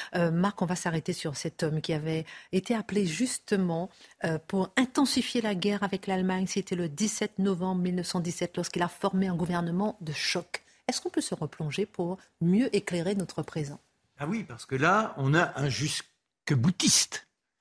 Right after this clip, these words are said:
Speaker 2: Mais il y a jusque-boutiste et jusque-boutiste. Il y a une grande césure à avoir. Notons que, dès le début de la guerre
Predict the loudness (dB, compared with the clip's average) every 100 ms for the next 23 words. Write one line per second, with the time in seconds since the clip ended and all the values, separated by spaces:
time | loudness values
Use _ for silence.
0 | _ _ -2 2 2 0 -2 -6 -10 -2
1 | 2 2 2 2 0 0 0 0 -4 -2
2 | 2 2 4 2 2 4 6 6 4 2
3 | 2 2 0 -2 -4 -4 -8 -10 _ _
4 | -2 0 2 4 4 4 4 4 4 2
5 | 2 2 2 2 -2 -8 -14 _ _ _
6 | 0 2 4 4 2 4 2 2 0 2
7 | 4 4 2 2 2 2 0 -2 -10